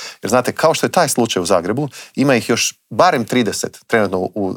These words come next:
zagrebačkim sko-, školama, a barem negdje dvjesto na razini Hrvatske. O njima se ne govori, al i do-, možda i bolje da se nekada ne govori o tim stvarima. Ali ono što nije dobro je da ne postoji sustav koji će zapravo to sustavno pokušati riješiti.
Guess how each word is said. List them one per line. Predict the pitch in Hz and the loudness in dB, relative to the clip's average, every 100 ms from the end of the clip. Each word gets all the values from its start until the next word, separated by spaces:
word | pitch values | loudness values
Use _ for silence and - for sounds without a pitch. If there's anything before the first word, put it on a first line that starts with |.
| - | -4
zagrebačkim | 107 117 131 151 - 131 | 2 4 4 0 0 -6
sko-, | - - | -8 -10
školama, | - 139 135 123 110 - - | -2 0 2 2 -2 -10 -10
a | - | -2
barem | 101 135 151 113 | 2 4 4 2
negdje | 120 110 101 101 | 2 2 0 -2
dvjesto | 92 113 120 - 76 _ _ - | 0 0 0 -2 -8 _ _ -2
na | 101 | -2
razini | 98 95 87 - _ | 0 -4 -6 -12 _
Hrvatske. | - - - - - - - | -10 -8 -10 -14 -20 -20 -6
O | 110 | 2
njima | 135 131 | 2 4
se | 127 | 2
ne | 131 | 2
govori, | 101 87 85 - - - - | 2 0 -2 -8 -18 -20 -18
al | - 104 95 95 - _ | -2 2 2 0 -6 _
i | - | -2
do-, | 113 110 127 | 0 2 0
možda | 131 113 110 | 2 2 2
i | 113 | 2
bolje | 117 117 | 4 2
da | 107 | 2
se | - | 0
nekada | 104 120 113 104 | 0 2 2 2
ne | 110 131 | 2 2
govori | 101 90 | 2 0
o | 87 | -2
tim | 92 | -4
stvarima. | 92 - 87 - - | -4 -2 -2 -4 -8
Ali | - 107 | -2 0
ono | 110 | 2
što | - 117 | 0 2
nije | 160 113 | 2 2
dobro | 92 85 87 - - - | 0 -2 -4 -8 -20 -6
je | 107 | -2
da | |
ne | 104 | 0
postoji | 104 151 - | 2 0 0
sustav | 120 135 - 120 | -2 -2 0 -2
koji | 110 | -2
će | 98 | 0
zapravo | 110 110 95 | 0 2 0
to | 110 | 0
sustavno | 101 - 143 - 123 98 - - _ | -2 0 0 2 2 0 -6 -20 _
pokušati | 117 - 135 107 - - - | -4 0 0 0 -4 -10 -8
riješiti. | 98 90 - - | -6 -6 -8 -14